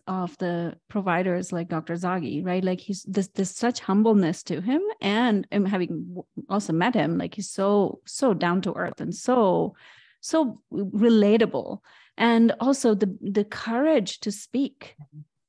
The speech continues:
Speaker 1: Being unconventional is not an easy job in the field of med-, in the medical profession, because there's so much ego involved <laughs> there.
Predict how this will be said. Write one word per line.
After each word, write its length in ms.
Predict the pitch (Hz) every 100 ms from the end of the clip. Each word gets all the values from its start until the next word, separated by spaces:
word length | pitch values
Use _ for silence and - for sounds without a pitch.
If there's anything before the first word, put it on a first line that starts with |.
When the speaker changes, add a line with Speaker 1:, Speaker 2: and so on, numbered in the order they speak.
| _ _ _ 190
Speaker 1:
Being 300 | 233 262 -
unconventional 880 | 226 202 220 220 302 - 208 190 -
is 180 | 214 196
not 680 | 202 202 202 226 269 262 -
an 180 | 214 208
easy 420 | 214 226 226 202
job 380 | 185 202 190 180 -
in 500 | 240 254 254 254 208
the 80 | 208
field 360 | 202 202 196
of 120 | 190
med-, 320 | 196 185 185 190
in 80 | 190
the 80 | 190
medical 420 | 180 180 190 190
profession, 460 | 196 185 254 240
because 160 | 190 185
there's 200 | 185 -
so 280 | 294 339 403
much 240 | 302 -
ego 480 | 220 285 196 160 170
involved 600 | - 185 208 392 151 -
<laughs> 0 |
there. 360 | 240 - 254